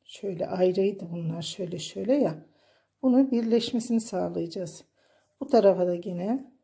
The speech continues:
üç zincir çektim. Şu arasını birleştirmek için şununla şunu. Buraya battım dörtlü.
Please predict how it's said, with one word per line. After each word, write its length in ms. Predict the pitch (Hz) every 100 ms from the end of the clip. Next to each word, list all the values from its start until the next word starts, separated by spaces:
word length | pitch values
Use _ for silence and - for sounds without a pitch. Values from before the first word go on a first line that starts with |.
| _
üç 100 | 220
zincir 480 | - - 185 175 175
çektim. 720 | - 190 185 - 208 240 - - _ _ _ _
Şu 240 | - - 190
arasını 680 | 190 170 - 190 208 - _ _ _ _ _ -
birleştirmek 800 | 185 185 196 196 - 196 202 214
için 240 | - 185
şununla 440 | 156 160 190 185 170
şunu. 520 | - 190 214 269 - _ _ _ _ _ _ -
Buraya 320 | 190 220 233
battım 480 | 214 220 - 196 180
dörtlü. 720 | 190 - - 180 220 269